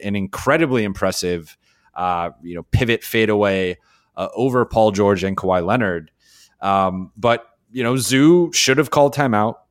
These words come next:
or he should have pivoted, you know, held the ball, pivoted, turned the other way. You had Reggie Jackson and Kawhi Leonard on the other side, both wide open. Uh, that was a unfortunate mistake for Zoo,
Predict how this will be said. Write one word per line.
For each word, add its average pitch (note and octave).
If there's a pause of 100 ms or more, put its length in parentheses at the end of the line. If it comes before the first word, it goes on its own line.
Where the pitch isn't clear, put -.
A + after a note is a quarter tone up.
(120)
or A#2+
he A2+
should A2+
have A2 (300)
pivoted, B2
you A2
know, F#2+
held C3+
the -
ball, B2
pivoted, A2
turned A#2
the A2+
other A2
way. G2 (240)
You F#2+
had G2
Reggie A2
Jackson G2+
and G#2+
Kawhi G2+
Leonard F#2+
on F#2+
the F#2+
other F#2
side, F2+ (440)
both A2
wide G2+
open. F2 (360)
Uh, F2+
that G2
was B2+
a A#2
unfortunate G#2
mistake G2 (160)
for -
Zoo, A2